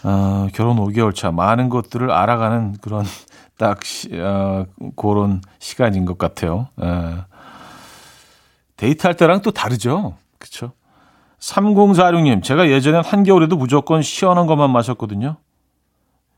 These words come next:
미지근한 거 먹으면 먹은 느낌이 안 들었어요. 그런데 요즘은 시원보단 따뜻하고 미지근한 게 좋더라고요. 물도 미지근, 커피도 미지근." 저희들은 굳이 암만 쭉 밀고 나가시는 이유가 있나요?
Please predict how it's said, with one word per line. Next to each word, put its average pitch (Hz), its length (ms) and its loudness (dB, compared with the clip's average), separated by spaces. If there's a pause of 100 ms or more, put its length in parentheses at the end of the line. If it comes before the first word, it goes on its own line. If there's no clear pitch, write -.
미지근한 139 440 0
거 139 120 0
먹으면 117 540 0 (260)
먹은 117 340 0
느낌이 143 420 -2
안 131 140 2
들었어요. 120 460 -4
그런데 117 260 -4
요즘은 131 400 0
시원보단 190 720 -2 (560)
따뜻하고 175 480 -4
미지근한 135 500 0
게 147 100 -4
좋더라고요. 113 640 -8 (360)
물도 113 340 2
미지근, 113 540 -2 (340)
커피도 151 360 -2
미지근." 117 520 -4 (760)
저희들은 170 340 2
굳이 151 540 0
암만 131 480 0
쭉 160 280 -2
밀고 135 340 -2
나가시는 131 520 0
이유가 120 380 -2
있나요? 117 440 -2